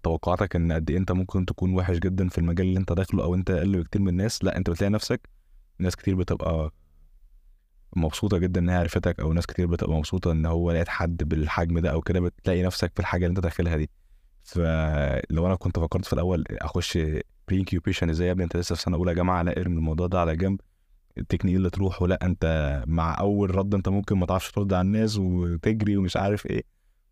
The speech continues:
لأ، ما تيجي وبتلاقي نفسك أنت فعلا بتفت، وبتلاقي نفسك إنك بتسد في حاجة زي كده. فلأ، لو جو يعني اجري، ما، ما توقفش. وفعلا دي حاجة اللي أنا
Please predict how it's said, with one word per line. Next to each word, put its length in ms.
لأ، 220
ما 160
تيجي 240
وبتلاقي 300
نفسك 240
أنت 180
فعلا 520
بتفت، 400
وبتلاقي 340
نفسك 280
إنك 260
بتسد 400
في 80
حاجة 180
زي 220
كده. 260
فلأ، 1200
لو 440
جو 460
يعني 280
اجري، 300
ما، 460
ما 140
توقفش. 580
وفعلا 380
دي 100
حاجة 240
اللي 140
أنا 380